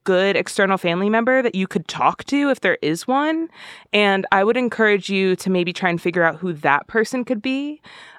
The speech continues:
um, because they might be a good resource. Instead of just, like, airing things out at one time to your whole family, there's maybe, like,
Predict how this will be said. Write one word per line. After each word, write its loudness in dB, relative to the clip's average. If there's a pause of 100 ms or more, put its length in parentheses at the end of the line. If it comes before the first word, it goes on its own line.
um, 2
because -2
they 4
might 2
be 0 (260)
a 4
good 2
resource. 0
Instead 2
of -4
just, -4
like, 0 (680)
airing 4
things 0
out 4
at 0
one 2
time 0
to -12
your 2
whole -2
family, -2
there's 0
maybe, 0
like, -2